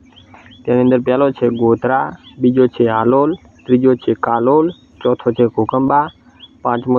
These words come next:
છે જાંબુઘોડા, છઠ્ઠો છે સહેરા અને સાતમો છે મોરવા. ત્યાર પછી આગળ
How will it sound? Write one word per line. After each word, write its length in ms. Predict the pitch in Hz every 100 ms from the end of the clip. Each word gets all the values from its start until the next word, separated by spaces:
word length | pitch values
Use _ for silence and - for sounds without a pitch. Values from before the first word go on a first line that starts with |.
| 120
છે 80 | 113 113
જાંબુઘોડા, 640 | 110 135 139 120 120 135 - _ -
છઠ્ઠો 280 | 127 - 127
છે 100 | 113 117
સહેરા 420 | - 139 147 160 -
અને 140 | 123 113 -
સાતમો 340 | 127 143 120 113
છે 100 | 165 262 - - - - - - - 123 123
મોરવા. 480 | 143 131 110 - - - - - - - - _ _ _ - - -
ત્યાર 180 | 123 123
પછી 240 | 120 123
આગળ 260 | 120 127